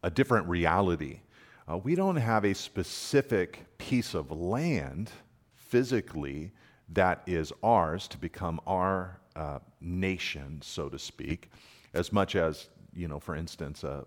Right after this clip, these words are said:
a nation like the United States of America, I think we have a really unique place in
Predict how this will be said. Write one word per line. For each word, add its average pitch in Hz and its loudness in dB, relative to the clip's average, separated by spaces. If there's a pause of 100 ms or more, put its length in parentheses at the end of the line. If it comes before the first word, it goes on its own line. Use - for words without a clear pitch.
a 80 -6
nation 78 -6
like 78 -8
the 78 -10
United 78 -6
States - -8
of 71 -10
America, 80 -6
I 78 -6
think 82 -8
we 78 -6
have 67 -6
a 73 -6 (300)
really 95 2
unique 80 -6
place 80 -6
in 65 -12